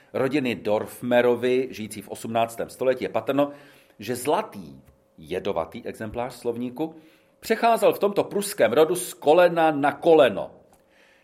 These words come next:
Nejstarší syn dostával polovinu knihy a ostatní děti po čtvrtinách, nebo i méně,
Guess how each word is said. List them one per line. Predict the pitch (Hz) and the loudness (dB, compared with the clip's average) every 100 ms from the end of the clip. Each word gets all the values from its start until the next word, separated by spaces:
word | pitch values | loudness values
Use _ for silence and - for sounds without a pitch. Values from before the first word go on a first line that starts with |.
| _ - | _ 0
Nejstarší | 190 185 214 - 208 | 0 4 2 0 -8
syn | - 233 214 | -2 0 0
dostával | 202 - 202 160 127 | 0 4 6 6 6
polovinu | - - 156 151 165 180 | 2 2 6 6 4 -2
knihy | 180 196 190 220 | -6 -6 -6 -6
a | 151 | -8
ostatní | 151 - 180 143 | -10 -4 -4 -4
děti | 98 135 139 | -4 -4 -4
po | 160 156 | -4 -4
čtvrtinách, | - - 143 139 185 135 101 - | -4 -4 -4 -2 -2 0 -2 -2
nebo | 143 175 | -2 0
i | 180 | 0
méně, | 160 170 196 147 78 | 2 4 4 0 -8